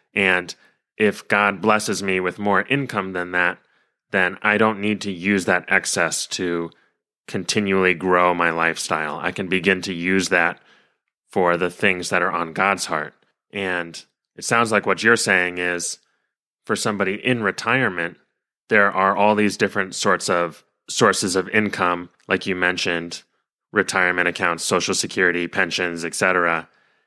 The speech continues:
And somebody can ask themselves that same question of how much do I need to live on realistically so that I can be free to use any excess above that amount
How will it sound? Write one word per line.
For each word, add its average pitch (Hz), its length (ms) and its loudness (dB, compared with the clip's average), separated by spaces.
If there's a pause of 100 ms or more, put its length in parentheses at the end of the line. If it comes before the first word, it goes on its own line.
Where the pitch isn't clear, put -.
(260)
And 92 440 0 (360)
somebody 107 420 0
can 104 160 -2
ask 101 220 2
themselves 90 420 -4
that 87 160 0
same 104 260 -2
question 95 400 -4
of 85 200 -6
how 110 220 -4
much 101 360 -4
do 104 220 2
I 92 120 2
need 92 460 -4
to 85 380 -6 (420)
live 101 300 4
on 85 400 0 (480)
realistically 92 1000 0 (400)
so - 180 0
that 92 160 2
I 90 120 2
can 98 180 -6
be 90 140 -4
free 98 460 0
to 92 180 -8
use 90 420 -2 (280)
any 101 420 0
excess 92 540 -2 (220)
above 92 420 2
that 87 160 2
amount 85 360 -4